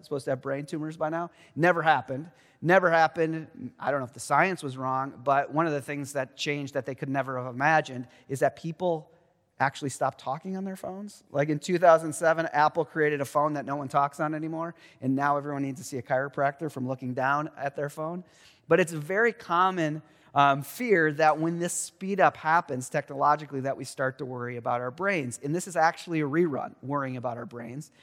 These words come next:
In the nineteenth century, in the eighteen eighties, when the transportation train was coming on, when the passenger train was coming along, there were doctors who were publishing articles that said that they did not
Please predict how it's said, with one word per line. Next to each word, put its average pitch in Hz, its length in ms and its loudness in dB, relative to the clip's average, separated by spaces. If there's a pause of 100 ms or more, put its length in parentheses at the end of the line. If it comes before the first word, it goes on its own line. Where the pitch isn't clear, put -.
(260)
In 143 100 2
the 151 80 4
nineteenth 180 480 0
century, 156 500 -4 (180)
in 147 100 -4
the 147 120 -10
eighteen 180 360 0
eighties, 143 560 -4
when 143 380 -4
the 143 360 -6
transportation 160 960 -2
train 156 340 -2
was 123 120 -10
coming 123 200 -8
on, 117 180 -8
when 120 100 -12
the 123 40 -12
passenger 156 480 0
train 139 280 -6
was 131 100 -12
coming 127 260 -6
along, 120 340 -10 (260)
there 160 160 8
were 170 100 4
doctors 156 600 4
who 160 80 -8
were 135 80 -4
publishing 156 500 0
articles 143 540 -2
that 131 200 -4
said 143 420 2 (280)
that 135 160 -2
they 151 140 6
did 147 140 0
not 151 600 4